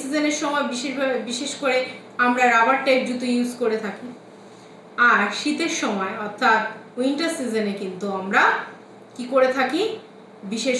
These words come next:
করে যেগুলো সক্স হয়, কাপড়ের সক্স বা ফিতে আটা সক্সগুলো আমরা কিন্তু ইউজ করে থাকি, জুতোগুলো ইউজ করে থাকি এবং তার সঙ্গে সক্সও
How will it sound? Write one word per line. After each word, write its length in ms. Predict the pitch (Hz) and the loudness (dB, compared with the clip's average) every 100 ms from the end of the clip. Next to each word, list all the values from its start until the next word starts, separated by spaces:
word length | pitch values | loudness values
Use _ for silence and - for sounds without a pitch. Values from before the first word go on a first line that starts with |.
| - | -2
করে 220 | 247 233 226 220 - - - 202 | 0 4 4 4 0 -12 -14 -2
যেগুলো 300 | 220 226 220 220 - | 0 2 4 4 2
সক্স 300 | 262 240 - - 233 | 0 0 -2 -4 0
হয়, 220 | 214 202 208 - - | 0 0 -4 -12 -8
কাপড়ের 420 | - 214 220 214 208 | -4 -2 0 -2 -2
সক্স 360 | 226 208 196 196 - 208 | -4 -4 -4 -8 -10 -2
বা 100 | 208 202 | 0 0
ফিতে 220 | 220 190 202 | -4 -4 -4
আটা 180 | 190 190 190 202 | -4 -4 -8 -8
সক্সগুলো 440 | 180 - - 202 190 | -10 -12 -10 -8 -6
আমরা 140 | 190 190 | -6 -8
কিন্তু 200 | 190 196 285 | -10 -8 -8
ইউজ 160 | 202 170 - | -8 -10 -14
করে 160 | - - | -16 -18
থাকি, 200 | - - - - - - - - - - - - 208 | -20 -20 -20 -20 -20 -20 -20 -20 -20 -20 -20 -14 -8
জুতোগুলো 420 | 220 214 202 196 185 | -4 -2 -2 -2 -4
ইউজ 140 | 175 - | -6 -6
করে 140 | 208 202 | -6 -4
থাকি 160 | 208 254 233 | -4 -4 -4
এবং 100 | 233 | -4
তার 120 | 214 202 | -6 -6
সঙ্গে 160 | 254 247 | -6 -6
সক্সও 280 | 202 - | -6 -6